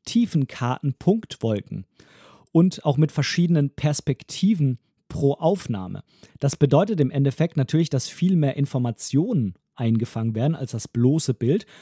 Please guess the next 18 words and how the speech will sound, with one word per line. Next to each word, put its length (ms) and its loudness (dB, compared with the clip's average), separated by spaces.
und 160 2
das 160 -2
auch 240 -4
noch 240 0
viel 460 0
mehr 340 -2
im 160 2
Nachhinein 880 0
quasi 540 -2
bearbeitet 880 -4
werden 260 -4
kann, 240 -12
indem 400 4
man 200 2
halt 280 0
zum 220 0
Beispiel 460 -4
irgendwie 440 0